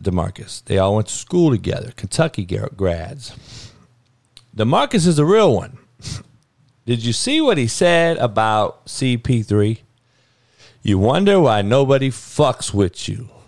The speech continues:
That's what he said to him. Go Google it. Go look it up.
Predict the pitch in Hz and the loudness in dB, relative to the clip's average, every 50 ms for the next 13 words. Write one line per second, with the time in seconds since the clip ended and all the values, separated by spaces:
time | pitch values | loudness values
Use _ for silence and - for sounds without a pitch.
0 | _ _ _ _ - 123 143 160 - - - 170 170 180 170 156 - - 95 123 | _ _ _ _ -2 0 2 2 0 -2 -2 0 2 2 2 2 0 -2 -4 -2
1 | 139 135 127 127 - - - - - - - 160 151 147 131 - - - - 110 | 0 0 0 -2 -2 -4 -6 -6 -4 0 2 4 4 4 2 0 -2 -2 0 0
2 | 90 85 90 - - 123 - _ _ _ _ _ _ _ _ _ _ _ _ _ | 0 -2 -4 -8 -12 -16 -18 _ _ _ _ _ _ _ _ _ _ _ _ _
3 | _ _ _ _ _ _ _ _ _ _ _ _ _ _ - - - _ _ _ | _ _ _ _ _ _ _ _ _ _ _ _ _ _ -20 -18 -18 _ _ _
4 | _ _ _ _ _ _ _ _ _ - 104 127 143 156 214 240 208 180 131 92 | _ _ _ _ _ _ _ _ _ 0 0 0 2 2 2 2 4 4 2 2
5 | - - _ - 98 110 139 147 147 - 160 170 160 131 - - - | 0 -4 _ -2 0 2 2 2 0 2 2 4 4 2 2 -2 -8